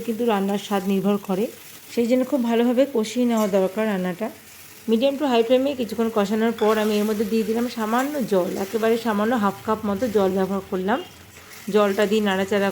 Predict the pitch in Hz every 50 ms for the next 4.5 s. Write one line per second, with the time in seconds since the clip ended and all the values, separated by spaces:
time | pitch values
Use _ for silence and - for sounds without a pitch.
0 | 196 - 202 190 185 202 254 349 392 349 - - 190 185 190 202 214 214 208 196
1 | 190 190 - 202 185 208 202 202 196 190 - 240 220 208 202 190 185 - - -
2 | 277 330 - - - - - - - - - - - - - - - - - -
3 | - - - - - - - - - - 196 208 214 208 202 196 196 196 208 208
4 | 202 196 - 226 226 202 214 220 262